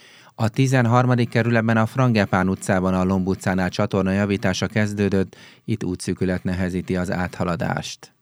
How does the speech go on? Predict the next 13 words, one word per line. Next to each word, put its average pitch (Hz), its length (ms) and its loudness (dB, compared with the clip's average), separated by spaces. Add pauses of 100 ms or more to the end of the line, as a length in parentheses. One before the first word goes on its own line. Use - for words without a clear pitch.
(280)
Szintén 139 320 -2
a 127 80 4
tizenharmadik 127 640 2
kerületben 117 480 2
a 113 100 4
Béke 120 380 2
utcában 95 420 2
kifelé 104 420 0
a 92 120 2
Frangepán 101 680 0
utca 104 260 -2
után 101 300 0
aszfaltoznak, 101 840 0